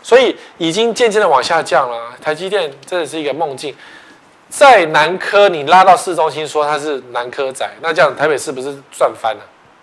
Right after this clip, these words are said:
或是竹科的房价早就超越台北市，也没有啊，没有啊，冷静一点好吗？很远的，哦。再来，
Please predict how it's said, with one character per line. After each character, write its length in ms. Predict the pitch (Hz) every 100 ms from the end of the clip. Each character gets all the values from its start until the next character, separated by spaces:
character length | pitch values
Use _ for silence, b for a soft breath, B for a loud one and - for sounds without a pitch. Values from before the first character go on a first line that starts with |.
| _ _ _ _
或 80 | -
是 100 | 185
竹 260 | 170 160 160
科 260 | 160 190 185
的 140 | 156
房 180 | 139 147
价 80 | 170
早 140 | 123
就 80 | 135
超 180 | - 143
越 120 | 135
台 120 | 117
北 140 | 120
市， 240 | 101 123 101 B B B B -
也 240 | 101 95
没 300 | 95 98 120
有 100 | 101
啊， 240 | 95 101 - _ - _ _ _
没 240 | 135 175
有 240 | 294 170 117
啊， 300 | 131 208 359 - b b b _ -
冷 160 | 139
静 160 | 170 254
一 60 | 180
点 140 | 151
好 160 | 127 120
吗？ 280 | 139 147 - B B -
很 220 | 147 180
远 240 | 202 135 117
的， 220 | 120 110 98 - _ _ _ - _ _ - -
哦。 200 | 131 104 - - _ _ _ _ _ _ _ _ _ _ _ -
再 100 | 127
来， 160 | 101